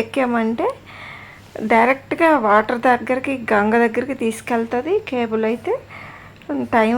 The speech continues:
కూడా వేస్ట్ అవ్వదు అనుకొని ఎక్కామన్నమాట. మేము ఎక్స్‌పెక్ట్ చేసింది ఒకటి, అక్కడ జరిగింది ఒకటి, అందువల్ల సరే అనేసి వచ్చేసాం.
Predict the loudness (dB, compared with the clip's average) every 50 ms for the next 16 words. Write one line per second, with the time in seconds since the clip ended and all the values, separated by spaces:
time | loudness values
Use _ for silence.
0 | 0 2 2 2 2 2 0 0 -2 -2 -2 -4 -4 -2 -2 -2 -2 -2 -2 -2
1 | -4 -4 -6 -4 -2 -2 -2 -2 -2 -4 -6 -10 -8 -8 -6 -6 -6 -6 -6 -8
2 | -6 -6 -6 -4 -2 0 0 0 0 0 0 -2 -4 -2 -2 -2 -2 -2 -2 0
3 | 0 0 -2 -2 -2 -2 0 -2 -2 -4 -6 -6 -6 -8 -8 -14 -20 -20 -20 -20
4 | -20 -16 -8 -4 -4 -2 -2 -2 -4 -4 0 0 0 0 0 -2 -4 -4 -4 -4
5 | -6 -8 -10 -10 -10 -8 -8 -8 -10 -10 -14 -14 -14 -12 -12 -12 -12 -12 -12 -4
6 | 0 2 2 4 2 0 0 -2 -2 -2 0 0 0 0 -2 -2 -2 -2 0 0
7 | 0 0 0 0 0 -2 -2 -2 -4 -4 -4 -6 -12 -12 -12 -10 -8 -8 -6 -2
8 | 0 0 0 0 -2 -4 -4 -2 -2 -4 -4